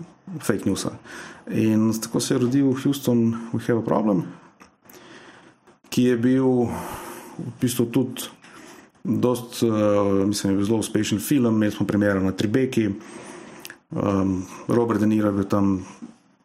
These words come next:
imeli smo potem tako en, podpisano pogodbo z Netflixom, H B O-jem in, eh, tako je šla pot pol tega filma naprej, ne. Bil je tudi slovenski kandidat za Oscarja. V bistvu je bil,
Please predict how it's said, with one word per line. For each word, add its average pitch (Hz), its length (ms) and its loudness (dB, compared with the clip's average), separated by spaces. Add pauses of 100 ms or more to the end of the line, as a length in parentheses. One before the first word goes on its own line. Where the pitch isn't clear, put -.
imeli 107 240 2
smo 104 180 -2
potem 98 360 0
tako - 280 -2
en, 101 120 2 (420)
podpisano 101 460 0
pogodbo 98 320 0
z 98 60 0
Netflixom, 110 640 0 (440)
H 110 220 0
B 107 160 2
O-jem 98 400 2 (360)
in, 98 380 0
eh, 92 280 0 (420)
tako - 160 -2
je 120 60 0
šla 117 120 0
pot 110 240 0
pol 101 160 2
tega 95 240 2
filma 98 260 2
naprej, 90 360 2
ne. 98 120 2
Bil 110 120 2
je 113 60 -4
tudi 95 120 -4
slovenski 101 340 0
kandidat 98 380 -2
za 113 100 2
Oscarja. 107 520 0 (960)
V - 100 0
bistvu 113 320 0
je 104 40 2
bil, 101 260 2